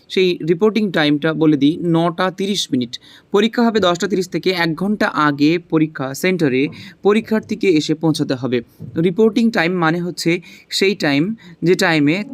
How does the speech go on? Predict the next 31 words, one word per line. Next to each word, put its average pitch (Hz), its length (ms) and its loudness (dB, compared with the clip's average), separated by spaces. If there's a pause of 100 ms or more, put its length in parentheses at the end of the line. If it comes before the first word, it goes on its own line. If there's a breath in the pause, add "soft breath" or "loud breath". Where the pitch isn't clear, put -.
(100)
স্বদেহে 185 600 0
তাকে 160 280 -2
উপস্থিত 147 420 -4
থাকতে - 280 -6
হয়। 123 280 -2 (340 loud breath)
এরপরে 185 420 2
কোনো 214 300 0
পরীক্ষার্থীকে 175 680 -2
পরীক্ষা 160 440 0
কক্ষে 151 260 -4
অনুমতি 156 460 0
দেওয়া 131 400 -2
যাবে 139 280 -2
না। 123 140 -6 (340 soft breath)
তার 196 140 0
মানে 151 220 2 (360 loud breath)
যে 175 160 2
পরীক্ষাটি 214 440 0
হবে, 185 320 0
সেই 220 160 -4
পরীক্ষার 165 520 0 (380 loud breath)
অন্তত 214 400 0 (120)
এক 180 280 -2
ঘন্টা 170 420 0
আগে 147 580 2 (280 loud breath)
আপনার 175 300 -2
সন্তানদের 185 560 -2
পরীক্ষা 156 340 0
হলে 147 300 0
পৌঁছে 160 380 -2
দেবেন। 123 300 0